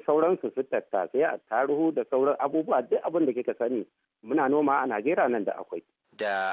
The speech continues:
Speaker 2: ainihin abincin dabbobi da sauransu da kiwo. Haka mu sa iyakar Yaman, to su ma suna noman ƴaƴan itatuwa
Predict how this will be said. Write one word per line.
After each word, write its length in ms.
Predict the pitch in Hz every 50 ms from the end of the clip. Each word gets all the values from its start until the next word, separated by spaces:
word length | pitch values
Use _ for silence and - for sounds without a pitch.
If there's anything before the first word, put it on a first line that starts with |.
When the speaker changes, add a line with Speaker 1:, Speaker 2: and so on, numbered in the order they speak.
| -
Speaker 2:
ainihin 640 | - 113 113 110 110 110 107 - 120 117 113 117 123 -
abincin 520 | 87 - - 113 104 117 - - - 127 131
dabbobi 380 | 147 147 170 165 151 156 147 123
da 80 | 107
sauransu 520 | - - 104 101 95 98 98 95 - - 92
da 100 | 82 80
kiwo. 380 | - - - 98 90 87 82 - _ _ _ _ _ - - - - _
Haka 400 | - - - 147 156 - 165 151
mu 120 | 135 127 117
sa 440 | - - 143 139 135 135 135 131 131
iyakar 420 | - 156 139 123 117 - - 113 123 120
Yaman, 320 | 123 123 123 113 101 90 - _ _ _ _ _ _ _ _ _ _
to 160 | - - 110
su 180 | 104 - 135 131
ma 380 | 135 135 131 131 131 131 135 131
suna 340 | - - 143 131 117 110
noman 360 | 107 110 113 113 113 117 117 -
ƴaƴan 400 | - 127 120 107 98 131 127 -
itatuwa 800 | - - - 143 139 139 - - - 156 139 131 131 131 131